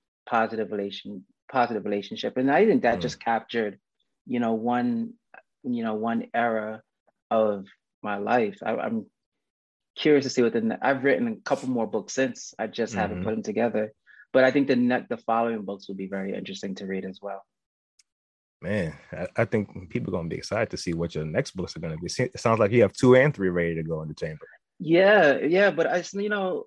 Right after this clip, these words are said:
Speaker 1: I realize there's a million people talking about relationships. A
Speaker 2: Oh,
Speaker 1: million.
Speaker 2: man. So many.
Speaker 1: A million.
Speaker 2: We
Speaker 1: And,
Speaker 2: talked about
Speaker 1: um,
Speaker 2: that. Yeah. <laughs>
Speaker 1: yeah, and I, and I, for me, I don't wanna be just bucketed under one category. Like,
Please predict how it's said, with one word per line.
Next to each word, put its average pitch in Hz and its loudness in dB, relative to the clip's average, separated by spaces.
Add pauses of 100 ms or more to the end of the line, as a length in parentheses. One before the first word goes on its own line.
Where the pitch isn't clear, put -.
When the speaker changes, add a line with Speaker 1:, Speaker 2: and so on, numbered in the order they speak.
(160)
Speaker 1:
I 160 -2
realize 175 0
there's 185 -4
a 175 -4
million 160 -4
people 135 -6
talking 120 -4
about 113 -10
relationships. - -12 (580)
A 127 -8
Speaker 2:
Oh, - -4
Speaker 1:
million. 113 -4
Speaker 2:
man. 71 -12 (440)
So - -2
many. 156 4
Speaker 1:
A 147 4
million. 143 2
Speaker 2:
We 113 -8
Speaker 1:
And, 131 2
Speaker 2:
talked 127 0
about 127 -2
Speaker 1:
um, 127 -6
Speaker 2:
that. 80 -12 (120)
Yeah. 82 -6 (840)
<laughs> - -20
Speaker 1:
yeah, 185 4
and 196 4
I, 190 6
and 180 0
I, 180 -6
for - -10
me, 165 -2
I 135 2
don't 180 -2
wanna 156 -6
be 123 -4
just 117 -8 (160)
bucketed 117 -4 (580)
under 117 -2
one 107 -6
category. 101 -2
Like, 117 -8